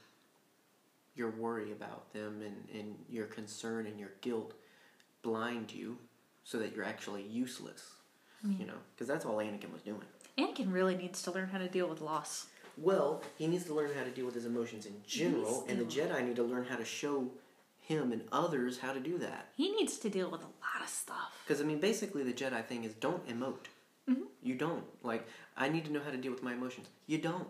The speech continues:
Speaker 1: You hide them.
Speaker 2: Mm-hmm.
Speaker 1: That's how you be a good Jedi.
Speaker 2: You take that, you take a bottle off the shelf, and you just cram those emotions in there, and you put it back up on the shelf, and you're fine.
Speaker 1: Yeah, pretty much.
Speaker 2: Don't bottle up your emotions, <laughs> please.
Speaker 1: So, um,
Speaker 2: It's
Speaker 1: but what did you
Speaker 2: unhealthy.
Speaker 1: think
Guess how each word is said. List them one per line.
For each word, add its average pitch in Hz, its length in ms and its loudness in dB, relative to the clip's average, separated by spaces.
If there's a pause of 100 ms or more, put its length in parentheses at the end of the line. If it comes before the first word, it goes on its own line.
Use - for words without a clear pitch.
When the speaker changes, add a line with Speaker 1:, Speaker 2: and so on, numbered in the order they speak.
Speaker 1:
You 123 100 2
hide 180 400 0
them. - 140 -4 (180)
Speaker 2:
Mm-hmm. 262 180 4 (120)
Speaker 1:
That's 127 180 0
how 147 80 2
you 117 140 2
be 110 140 0
a - 20 0
good 104 180 -4
Jedi. 123 340 -2 (460)
Speaker 2:
You 240 200 2
take 285 300 0
that, 285 340 4
you 240 100 0
take 233 240 2
a 226 60 6
bottle 233 520 10
off 202 300 4
the 269 80 6
shelf, 220 440 2 (220)
and 208 160 4
you 233 220 2 (160)
just 202 200 2
cram 185 540 4
those 214 200 10
emotions 254 500 12
in 220 140 6
there, 220 200 4
and 285 100 2
you 269 60 2
put 202 180 4
it 202 80 -2
back 254 260 8
up 202 140 0
on - 120 -2
the 190 80 0
shelf, 190 320 0
and 196 140 -2
you're 233 120 -4
fine. 233 460 0 (160)
Speaker 1:
Yeah, 127 280 2 (420)
pretty 120 160 4
much. 120 340 2
Speaker 2:
Don't 262 220 0
bottle 208 260 8
up 185 180 4
your 170 120 -2
emotions, - 720 2
<laughs> - 40 -10
please. - 520 -2 (220)
Speaker 1:
So, 135 340 8
um, 120 400 2 (100)
Speaker 2:
It's 123 100 -6
Speaker 1:
but 131 80 8
what 160 100 10
did 156 100 4
you 156 60 6
Speaker 2:
unhealthy. 151 180 2
Speaker 1:
think - 20 0